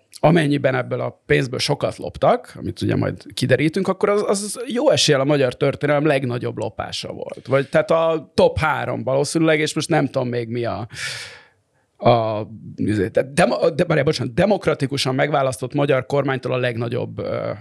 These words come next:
lopás lehet, amennyiben esetleg kiderül, hogy, ö, eznek a mostani vezetésnek köze van, ö, bizonyos pénzek eltűnéséhez. Ezt, ezt fel kéne tárni, és hogyha az jön ki, hogy, ö,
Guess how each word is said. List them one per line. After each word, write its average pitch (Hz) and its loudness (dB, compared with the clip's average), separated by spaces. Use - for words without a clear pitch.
lopás 120 0
lehet, 123 -4
amennyiben 143 2
esetleg 135 -2
kiderül, 123 -4
hogy, 117 -8
ö, 117 -6
eznek 117 4
a 131 -4
mostani 123 -4
vezetésnek 120 -6
köze 123 -2
van, 120 -2
ö, 123 -2
bizonyos 123 0
pénzek 123 -6
eltűnéséhez. 117 -4
Ezt, - 2
ezt - 0
fel 185 4
kéne 139 0
tárni, 120 -2
és 110 -8
hogyha 139 2
az 170 2
jön 120 -4
ki, 147 -2
hogy, 127 -2
ö, 127 -2